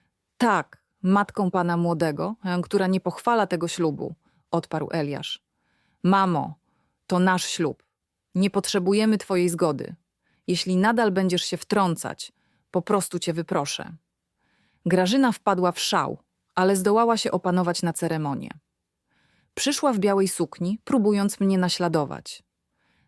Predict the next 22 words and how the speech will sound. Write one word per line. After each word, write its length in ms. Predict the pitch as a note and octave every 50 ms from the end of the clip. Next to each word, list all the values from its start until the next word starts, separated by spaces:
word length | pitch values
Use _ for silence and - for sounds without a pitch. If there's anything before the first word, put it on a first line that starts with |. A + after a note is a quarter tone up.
| -
Na 120 | F3+ F#3+ F#3
szczęście 600 | - - C#4 C#4 B3+ A3+ - - - C#3+ C#3 C#3+ _ -
zachowałam 640 | F3 F3+ G3 E3 F#3 F3+ D#3+ E3+ D#3 D#3 E3 F3
spokój. 540 | F3 - - F3+ D#3 - - - - - - _ _ _ _ _ _ _ _ _ _ _ _ _ _ - -
Dostała 440 | E3 F#3 E3+ - A3 G3+ G3+ G3 F#3+
tyle 380 | _ - - B3+ B3+ C4+ C4
nieprzychylnych 720 | B3 A#3+ A#3 - - A#3 G#3 - G#3+ G3+ G3+ G3+ G3 -
spojrzeń 460 | - - - F#3+ F#3 F3+ F3+ F3+ E3+
od 160 | - E3+ E3 E3+
gości, 560 | E3 E3+ D3 C#3+ - - - D#3 F3+ A#3 - _ _ _ _ - -
że 160 | D#3+ F3 F3+
musiała 420 | F3+ F3+ E3+ - A3 G#3+ A3 G#3+
iść 280 | - - F#3+ E3+ - -
się 160 | - - F3
przebrać. 640 | - - - F3 D3+ C#3+ - - - - - - _ _ _ _ _ _ _ _ _ _ _ _ _ _
Po 100 | - G3
ślubie 360 | F#3 - - C#4 C4 C#4 C4+
Grażyna 460 | G#3 A3+ G#3+ G3 F3 F#3+ G3 G3 G3+ G3
podwoiła 560 | - G#3 F3+ F3 F3+ F3+ F#3 F#3+ F#3+ F#3 -
ataki 360 | E3+ E3 - F3+ E3+ - F#3
na 140 | F3+ F3+ -
Eliasza. 600 | - E3+ E3+ E3+ D#3+ D3 D3+ - - - - -